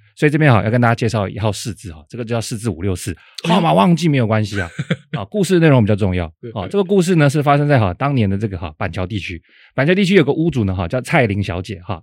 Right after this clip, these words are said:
Speaker 1: 这个，
Speaker 2: 啊。
Speaker 1: 那蔡玲小姐呢哈，她这个跟大家想的一样嘛，哈，一楼屋主哈，想摆什么就摆什么，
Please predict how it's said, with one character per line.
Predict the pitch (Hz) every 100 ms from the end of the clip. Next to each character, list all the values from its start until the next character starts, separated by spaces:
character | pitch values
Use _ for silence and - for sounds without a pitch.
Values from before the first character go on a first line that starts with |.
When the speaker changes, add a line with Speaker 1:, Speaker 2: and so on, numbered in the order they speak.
| -
Speaker 1:
这 |
个， | 117 110
Speaker 2:
啊。 | 120 147 175
Speaker 1:
那 | 208 190
蔡 | 110 202
玲 | 170
小 | 156 143
姐 | 135 107
呢 | 98
哈， | 101 85
她 | 139
这 | 139
个 | 139 123 -
跟 | 147
大 | 143
家 | 135 135
想 | 104
的 | 85
一 |
样 | 92 98
嘛， | 82
哈， | 78 - -
一 | 147
楼 | 131
屋 | 127 135
主 | -
哈， | - 87
想 | 107 104
摆 | 107
什 | 117 98
么 |
就 | 110
摆 | 101
什 | 87
么， | -